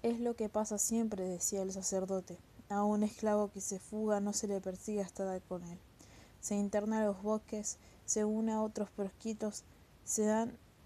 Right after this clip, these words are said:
un jefe y terminan formando una banda de malhechores contra la que es difícil luchar. Bien,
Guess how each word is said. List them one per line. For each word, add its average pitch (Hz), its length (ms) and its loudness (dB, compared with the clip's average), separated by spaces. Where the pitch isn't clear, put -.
un 214 180 6
jefe 240 540 4
y 220 140 0
terminan 208 420 2
formando 214 400 2
una 208 160 2
banda 208 240 2
de 208 100 0
malhechores 196 680 0
contra 190 380 -2
la 185 180 0
que 190 160 -4
es 185 120 -4
difícil 196 480 -2
luchar. 185 320 -2
Bien, 196 380 2